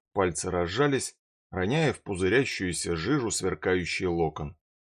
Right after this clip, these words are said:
И не в силах больше терпеть эти муки,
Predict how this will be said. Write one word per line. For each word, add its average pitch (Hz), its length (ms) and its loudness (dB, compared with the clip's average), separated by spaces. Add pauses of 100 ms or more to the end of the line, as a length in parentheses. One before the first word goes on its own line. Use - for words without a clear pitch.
(280)
И 107 80 -2
не 95 160 0
в - 60 -6
силах 90 380 0
больше 87 360 -2
терпеть 90 640 -2
эти 92 320 -2
муки, 123 500 -2